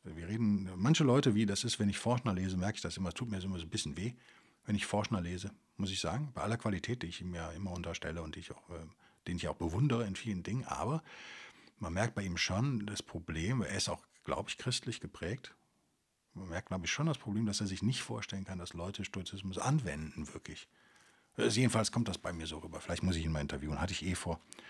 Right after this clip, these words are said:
Ähm, es, es wird immer so getan, als sei Stoizismus ein totes System,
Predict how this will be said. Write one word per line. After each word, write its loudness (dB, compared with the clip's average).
Ähm, -2
es, -2
es -2
wird 8
immer 8
so 6
getan, 2
als -2
sei 2
Stoizismus 0
ein 0
totes 0
System, -4